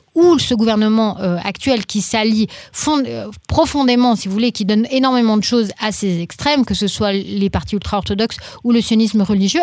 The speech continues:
est-ce qu'il n'est pas temps que le centre arrive à se réconcilier avec lui-même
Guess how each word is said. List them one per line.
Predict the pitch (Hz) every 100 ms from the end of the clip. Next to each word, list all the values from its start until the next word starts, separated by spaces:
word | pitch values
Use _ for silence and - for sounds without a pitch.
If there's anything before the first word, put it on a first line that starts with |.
| 330
est-ce | 233 -
qu'il | 311
n'est | 320
pas | 294 226
temps | - 269 403
que | -
le | 233 208
centre | - 285 392 - - - - - -
arrive | 214 208 294
à | 262
se | - 214
réconcilier | 220 - 233 233 208 233
avec | 208 208 190
lui-même | 190 247